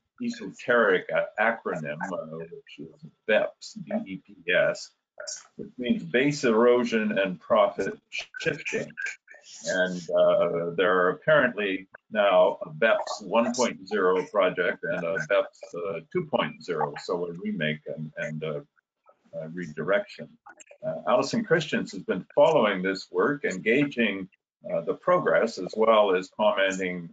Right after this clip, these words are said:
um, more recently on an international discussion about a global excess profits tax, uh,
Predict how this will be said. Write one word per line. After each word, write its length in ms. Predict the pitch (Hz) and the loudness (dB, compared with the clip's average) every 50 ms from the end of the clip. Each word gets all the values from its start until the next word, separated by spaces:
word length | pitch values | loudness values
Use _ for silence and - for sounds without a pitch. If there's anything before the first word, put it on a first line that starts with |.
| - - 90 | -14 -10 -6
um, 340 | 90 82 80 78 82 85 - _ _ - | -4 -4 -4 -6 -8 -10 -14 _ _ -14
more 300 | 92 107 139 143 135 131 | -4 0 4 4 4 4
recently 600 | 139 151 151 - - 117 - 82 85 87 95 98 | 4 2 0 0 -2 -4 -4 -4 -4 -2 0 2
on 300 | 92 92 95 92 92 92 _ _ _ _ _ _ - 95 | 2 2 2 0 -2 -6 _ _ _ _ _ _ -14 -10
an 80 | 101 | -8
international 800 | 110 113 - 107 98 98 98 98 95 95 - - 101 90 90 85 | -6 -6 -6 -4 0 2 2 2 2 0 -4 -6 -4 -4 -4 -4
discussion 800 | 78 87 87 - - - 110 101 101 - - 98 92 87 85 78 - 92 | -4 -6 -8 -8 -2 0 2 2 0 0 -4 -6 -6 -6 -6 -10 -10 -8
about 340 | 80 80 92 90 87 90 | -2 0 2 2 2 2
a 40 | 92 | 0
global 440 | 90 - 98 92 92 87 87 85 82 | -2 -2 0 0 2 2 2 2 2
excess 480 | 82 - - - - 80 78 - - - - | 2 0 -2 -4 -6 -6 -6 -6 -8 -12 -4
profits 480 | - - - - - - - - - _ _ | 0 0 0 0 -2 -8 -12 -14 -14 _ _
tax, 460 | - - - - - _ _ _ _ _ _ _ _ _ _ _ _ _ _ _ _ - | -20 -20 -20 -20 -20 _ _ _ _ _ _ _ _ _ _ _ _ _ _ _ _ -16
uh, 140 | - - - | -14 -12 -12